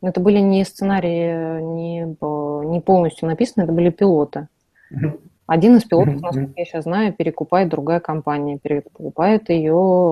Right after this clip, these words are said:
Speaker 1: Ars Pictures. Мы писали
Speaker 2: Мгм,
Speaker 1: совместно с
Speaker 2: мгм.
Speaker 1: Петей. И они будут делать,
Speaker 2: Мгм.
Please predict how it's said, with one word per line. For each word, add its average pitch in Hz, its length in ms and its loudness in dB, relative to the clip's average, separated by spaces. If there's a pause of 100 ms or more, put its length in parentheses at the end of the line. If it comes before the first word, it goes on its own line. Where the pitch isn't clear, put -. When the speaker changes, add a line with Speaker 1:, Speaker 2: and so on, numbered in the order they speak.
(160)
Speaker 1:
Ars 160 300 -8
Pictures. - 560 -8 (260)
Мы 175 200 0
писали 185 280 4
Speaker 2:
Мгм, 151 100 6
Speaker 1:
совместно 143 420 4
с 139 40 -2
Speaker 2:
мгм. 123 100 -8
Speaker 1:
Петей. 123 160 -16 (400)
И 156 40 -6 (120)
они 160 200 2
будут 180 300 6
делать, 202 340 4
Speaker 2:
Мгм. 139 320 -8